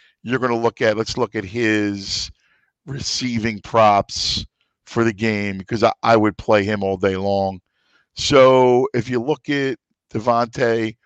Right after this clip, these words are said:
over seventy-one and a half yards is a lot, but he's the guy that's gonna get a lot of the car-, a lot of the, the action.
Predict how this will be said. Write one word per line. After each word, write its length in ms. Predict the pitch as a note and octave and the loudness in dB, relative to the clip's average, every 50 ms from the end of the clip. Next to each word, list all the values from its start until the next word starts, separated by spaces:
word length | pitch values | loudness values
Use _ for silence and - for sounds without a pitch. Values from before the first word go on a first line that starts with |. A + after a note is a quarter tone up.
| _ _ _ _ _ - | _ _ _ _ _ -4
over 340 | - C3+ D3+ E3 C#3+ D3 C#3 | 0 0 0 2 2 0 -2
seventy-one 800 | - - - - - C#3 C3 B2+ C3 C3+ C3+ C3+ B2 A#2+ A#2+ A#2+ | -2 -2 -6 -2 2 2 2 2 0 -4 -8 -6 -4 -2 -2 -2
and 100 | A#2+ A#2 | 0 -2
a 40 | A2+ | -2
half 260 | A#2 A#2+ A#2+ A#2 - | -2 -2 -2 -4 -2
yards 600 | A#2 A#2 A2+ A2+ A2 G#2+ G#2 G2 - - - - - _ _ _ _ _ _ _ _ _ _ - | 2 4 4 6 6 4 2 0 -4 -8 -8 -8 -10 _ _ _ _ _ _ _ _ _ _ -4
is 160 | D#3+ C#3+ C3+ | -4 -2 0
a 60 | C3+ | 0
lot, 480 | A#2 A2+ C3+ C#3+ C3+ A#2+ B2 F2+ F2 - _ _ _ _ _ _ | 0 4 4 6 6 6 4 2 0 -4 _ _ _ _ _ _
but 260 | G#2+ A#2 A2+ A2 G#2 _ | -2 0 0 0 -2 _
he's 320 | - A#2 D#3+ F#3 E3+ - | -14 -12 -10 -10 -8 -4
the 100 | - C#3 | -4 -2
guy 300 | G#2+ A#2+ A#2+ A#2+ A#2+ A#2+ | 2 2 4 6 6 4
that's 180 | A#2 G#2+ F#2+ - | 2 0 -4 -4
gonna 220 | - A#2+ A2+ G#2+ | -4 -4 -2 0
get 140 | G2 A2+ G#2 | 0 0 2
a 40 | G#2 | 2
lot 220 | G#2 G#2+ A2 G#2+ | 2 4 2 2
of 60 | G#2 | 2
the 60 | G2+ - | -2 -8
car-, 400 | _ - B2 A#2 A#2 A2+ A2 - | _ 0 2 4 4 4 2 0
a 100 | A#2+ A2+ | 0 0
lot 220 | G#2+ A2 A2+ A2+ G#2+ | 2 4 4 4 2
of 80 | G2+ | 0
the, 180 | G2+ G#2+ G2+ F#2 _ _ _ _ _ _ _ _ _ _ - | -2 -4 -4 -4 _ _ _ _ _ _ _ _ _ _ -8
the 220 | A2+ A2+ A2 G2+ | -6 -4 -4 -4
action. 760 | - G#2 A#2 A#2+ A#2+ A#2 - - B2+ B2 A#2+ A#2 A2+ A2 A2+ | -2 0 2 2 2 2 2 2 2 2 2 0 -2 -4 -10